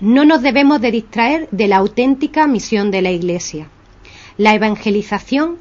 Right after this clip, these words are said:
de la persona, que depende de su encuentro con Cristo.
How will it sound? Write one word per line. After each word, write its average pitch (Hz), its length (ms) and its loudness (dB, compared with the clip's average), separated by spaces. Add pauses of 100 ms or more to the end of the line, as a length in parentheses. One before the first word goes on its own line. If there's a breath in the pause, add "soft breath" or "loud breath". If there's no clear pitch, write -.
de 202 180 -2
la 185 140 2
persona, 190 580 -4 (340 loud breath)
que 220 140 0
depende 285 480 0
de 233 120 -2
su - 140 -6
encuentro 208 540 -2
con 185 180 -4
Cristo. 180 480 -8